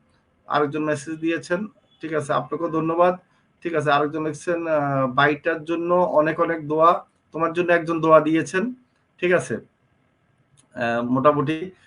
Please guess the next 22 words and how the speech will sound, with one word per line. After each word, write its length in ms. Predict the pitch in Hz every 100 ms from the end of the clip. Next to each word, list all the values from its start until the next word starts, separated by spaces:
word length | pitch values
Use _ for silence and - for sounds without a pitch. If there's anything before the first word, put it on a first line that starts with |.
| _ _
আচ্ছা, 320 | 113 120 117 131
"আমি 200 | 143 165
এক 240 | 160 156
মাসে 260 | 156 147 180
দুই 200 | 156 160
হাজার 200 | 160 160
টাকা 160 | 165
ইনকাম 340 | 165 156 156 156
করেছি", 400 | 165 156 139 180 175 -
আহ, 380 | - 131 127 123
বত্রিশ 440 | 147 165 208 185
হাজার 220 | 190 185 185
টাকা 140 | 170
ইনকাম 300 | 156 139 127
করেছে। 340 | 120 107 -
ওরে 120 | 165 165
আল্লাহ, 260 | 117 95 - - - -
অনেক 200 | 196 214 -
টাকা 180 | 147 107 - _ _ _
ইনকাম 300 | 147 147 139
করেছেন, 340 | 127 120 123
গুড। 260 | 131 196 127